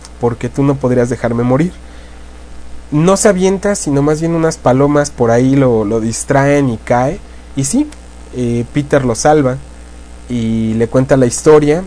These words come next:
y él es el que lo ayuda a contactar a todos los héroes. Por otro lado, en el mundo real, vemos cómo el padre de Toby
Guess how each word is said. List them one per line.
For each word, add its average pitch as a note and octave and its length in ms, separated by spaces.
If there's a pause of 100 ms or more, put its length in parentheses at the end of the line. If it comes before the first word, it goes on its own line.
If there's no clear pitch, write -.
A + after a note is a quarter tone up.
(240)
y A#2+ 140
él B2+ 120
es C3+ 100
el B2+ 80
que C3+ 120
lo B2 80
ayuda C3+ 200
a C3+ 60
contactar B2 420
a B2+ 60
todos B2+ 220
los B2+ 180
héroes. D#3+ 340 (360)
Por D#3+ 120
otro G#3 220
lado, G3+ 320
en G3 100
el C3+ 60
mundo E3 320
real, D3+ 260 (960)
vemos D#3 380
cómo C#3+ 520 (560)
el A#2 440
padre D3 260
de C3 60
Toby B2+ 400